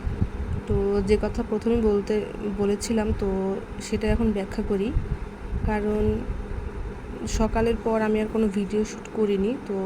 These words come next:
দুপুরবেলা রান্নাবান্না শেষ করে, গোসল টোসল করে, খাওয়া দাওয়া সকল কিছু শেষ করে বিকেল টাইমে সাইফানের বাবা পুঁইশাক কাটতে যাবে, এরকম সময় দেখতেছি আ-, আচমকা এত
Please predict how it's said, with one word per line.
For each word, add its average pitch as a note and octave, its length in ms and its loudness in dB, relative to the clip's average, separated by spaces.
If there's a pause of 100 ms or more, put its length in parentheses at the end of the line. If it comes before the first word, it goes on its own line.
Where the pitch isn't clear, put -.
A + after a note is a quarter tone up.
(280)
দুপুরবেলা G#3 460 2
রান্নাবান্না G#3 580 0
শেষ G#3+ 300 2
করে, G#3 260 2
গোসল G3+ 340 2
টোসল G3+ 280 0
করে, G#3 140 0
খাওয়া G3+ 280 -2
দাওয়া G3 220 -2
সকল G3+ 280 -4
কিছু G3 260 -2
শেষ G#3+ 260 2
করে G#3 240 0 (680)
বিকেল G#3+ 400 2
টাইমে G#3+ 400 0 (1500)
সাইফানের G#3+ 340 4
বাবা G#3+ 180 2
পুঁইশাক A3 400 0
কাটতে G#3 260 -4
যাবে, G3+ 320 2
এরকম G#3 340 2
সময় G3+ 300 4
দেখতেছি G#3 520 0
আ-, G3 260 -2
আচমকা G3+ 480 -2 (580)
এত G3 140 -6